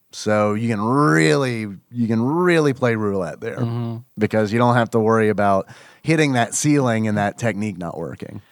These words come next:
Speaker 2: 'Cause what is, God, what's that movie where they keep talking about the high roller?
Speaker 1: I do not
Speaker 2: Oh, the
Speaker 1: know.
Speaker 2: high roller's coming in. That Zack Snyder movie, the girl who could dance and hypnotize people. They're all in, like, a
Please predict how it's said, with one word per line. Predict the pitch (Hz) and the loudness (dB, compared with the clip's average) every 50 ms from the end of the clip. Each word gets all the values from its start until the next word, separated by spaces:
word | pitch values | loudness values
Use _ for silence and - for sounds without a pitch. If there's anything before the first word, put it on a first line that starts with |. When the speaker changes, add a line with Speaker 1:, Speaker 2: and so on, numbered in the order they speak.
| _ _ - | _ _ -20
Speaker 2:
'Cause | - - - - | -18 -18 -14 -2
what | 131 143 147 | -2 0 0
is, | 143 127 - | 0 -4 -6
God, | - - - 123 | -12 -8 -6 -2
what's | 127 135 127 - | 0 -2 0 0
that | 143 123 | -2 -2
movie | 127 123 120 123 | 0 -2 0 0
where | 120 117 117 | 0 0 -2
they | 117 113 | -2 -4
keep | - - 127 - | -6 -6 -10 -6
talking | - 113 113 - 117 | -6 -6 -4 -4 -4
about | 113 107 | -6 -4
the | - 107 | -6 -6
high | 92 - 110 107 104 | -2 0 0 0 0
roller? | 101 104 104 92 87 87 78 80 - - _ _ _ _ - - | 0 -2 -4 -4 -4 -6 -8 -8 -10 -12 _ _ _ _ -6 -2
Speaker 1:
I | 107 117 | -2 0
do | 135 135 | 0 0
not | 117 101 104 123 | 0 0 2 2
Speaker 2:
Oh, | 143 147 | 2 2
the | 139 135 117 | 0 0 0
Speaker 1:
know. | - | 0
Speaker 2:
high | 151 160 165 | 0 0 0
roller's | 160 165 165 165 151 131 120 | 0 -2 -2 -2 -4 -6 -6
coming | - 131 127 127 123 | -8 -8 -6 -6 -6
in. | 120 117 117 110 110 113 113 117 | -6 -6 -8 -8 -10 -10 -10 -12
That | 117 127 - - 120 | -14 -16 -16 -12 -6
Zack | 131 127 135 131 - | -4 -4 -4 -4 -8
Snyder | - - - 135 127 127 131 123 123 | -12 -8 -4 -2 0 0 0 0 -2
movie, | 117 127 123 123 117 123 123 120 120 | -2 0 0 0 0 0 -2 -2 -2
the | 113 117 110 | -4 -6 -4
girl | 107 123 123 123 127 120 | -2 0 2 4 4 2
who | 117 131 | 2 0
could | 127 - 117 104 | -2 -4 -6 -2
dance | - 120 123 123 123 120 - | -2 0 0 0 -2 -2 -4
and | 120 95 | -8 -10
hypnotize | 107 - - 123 120 123 120 117 113 - | -10 -10 -12 -12 -4 -2 -2 -2 -2 -4
people. | - 127 117 - 120 110 104 101 | -6 -8 -6 -4 -4 -6 -4 -4
They're | 101 - 107 | -4 -2 0
all | 113 113 117 117 | 0 2 0 0
in, | 117 110 | -2 -4
like, | 107 110 110 104 - | -4 -4 -6 -4 -4
a | 117 110 107 104 - | -6 -6 -6 -8 -10